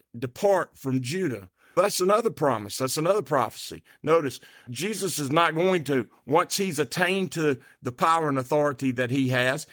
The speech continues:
and notice, remember, wh-, when was that announced? It was announced when Jesus ascended to the Father in heaven in Matthew twenty-eight,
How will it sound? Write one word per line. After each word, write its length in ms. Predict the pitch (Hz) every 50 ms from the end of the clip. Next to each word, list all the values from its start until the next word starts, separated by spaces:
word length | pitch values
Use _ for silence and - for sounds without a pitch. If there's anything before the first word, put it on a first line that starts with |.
| - _ _
and 180 | - 131 135
notice, 300 | 143 160 170 180 175 175 - -
remember, 560 | 131 135 147 156 170 185 202 180 180 165 135 - _ -
wh-, 200 | 202 196 180 -
when 200 | 165 180 202 208
was 180 | 202 185 147 151
that 220 | 180 180 175 165
announced? 480 | 160 165 185 - 156 - - - - -
It 60 | 151
was 200 | 156 147 147 131
announced 460 | 147 147 151 170 190 180 - - -
when 180 | 156 156 151 139
Jesus 520 | 127 127 170 185 180 151 160 160 - - - - - - _
ascended 460 | - 127 - - 175 170 165 160 147
to 80 | 147 147
the 40 | 135
Father 380 | - 160 156 156 156 151 151
in 80 | 147 143
heaven 280 | 151 185 185 185 170 143
in 140 | 135 131
Matthew 320 | 131 139 143 143 123 139 135
twenty-eight, 540 | - 151 156 156 156 156 160 160 160 151